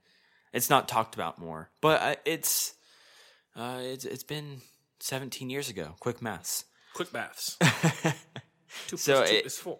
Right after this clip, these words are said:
Speaker 2: minus one
Speaker 1: <laughs>
Speaker 2: equals three.
Speaker 1: I mean, there, there are adults, uh, almost adults that, um,
Speaker 2: That probably don't know.
Speaker 1: that weren't, yeah, weren't alive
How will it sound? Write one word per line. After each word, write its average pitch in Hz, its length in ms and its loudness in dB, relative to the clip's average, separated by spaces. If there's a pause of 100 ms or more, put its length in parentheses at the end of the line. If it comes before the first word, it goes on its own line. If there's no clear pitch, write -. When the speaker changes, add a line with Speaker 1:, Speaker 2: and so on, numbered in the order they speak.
Speaker 2:
minus - 260 2
one 156 100 -6
Speaker 1:
<laughs> - 80 -2
Speaker 2:
equals - 200 -6
three. - 180 -12 (500)
Speaker 1:
I 120 60 -2
mean, 139 240 0
there, 139 480 2
there 120 300 -4
are 107 520 -2
adults, 107 800 0 (280)
uh, 107 240 -2 (180)
almost 127 480 -2
adults 98 640 -4
that, 92 380 -4 (200)
um, 82 680 -8 (1400)
Speaker 2:
That 127 80 -8
probably 143 220 4
don't 135 140 0
know. 156 140 -2 (300)
Speaker 1:
that 101 200 -4
weren't, 107 240 -2 (440)
yeah, 101 240 -6 (100)
weren't 107 200 -2
alive 87 360 -4